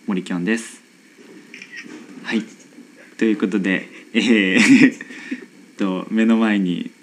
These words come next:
<laughs> ロンさんと金木さん、二人、えー、聞いてる方がいらっしゃいますが、えーと、ラジオブログを森きょんは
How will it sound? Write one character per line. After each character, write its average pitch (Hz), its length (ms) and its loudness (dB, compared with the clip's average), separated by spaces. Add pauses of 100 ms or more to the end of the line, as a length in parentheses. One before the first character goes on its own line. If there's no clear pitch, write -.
(540)
<laughs> - 680 -14
ロ 113 160 4
ン 107 80 -2
さ 98 140 -4
ん 90 80 -4
と 95 80 -4
金 92 240 -4
木 - 100 -18
さ - 120 -12
ん、 85 200 -10
二 110 220 -2
人、 95 280 0 (220)
え 87 400 -10
ー、 - 180 -20
聞 113 100 4
い - 20 0
て 107 100 2
る 113 80 -2
方 110 80 -2
が 95 80 -2
い 92 100 0
ら 95 80 2
っ 95 60 -4
し - 100 -12
ゃ 104 60 -4
い 98 40 -2
ま 95 100 -4
す 92 160 -6
が、 85 200 -4 (800)
え 98 120 -4
ー - 20 -8
と、 - 500 -10 (680)
ラ 117 140 4
ジ 131 160 8
オ 135 100 4
ブ 123 140 2
ロ 127 160 4
グ 117 120 2
を 127 280 2 (840)
森 92 180 -4
き 95 120 -4
ょ 95 60 0
ん 92 80 0
は 92 240 -4